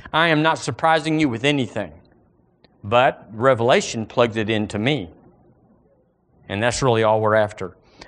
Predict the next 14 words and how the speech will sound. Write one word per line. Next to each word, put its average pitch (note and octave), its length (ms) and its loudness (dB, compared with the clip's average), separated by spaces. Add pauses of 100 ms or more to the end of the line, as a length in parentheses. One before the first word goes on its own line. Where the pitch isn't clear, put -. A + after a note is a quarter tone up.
Um, A2+ 340 2 (1500)
the A#2+ 260 2
word D3 360 2
vision F3+ 280 0
also F3 320 0
means D#3 440 0
a A2+ 100 0
way B2 320 2
out. A2 380 -4 (1200)
Has B2 240 0
anybody G#3+ 420 2
ever G3+ 140 0
been E3 220 2
stuck? - 600 -2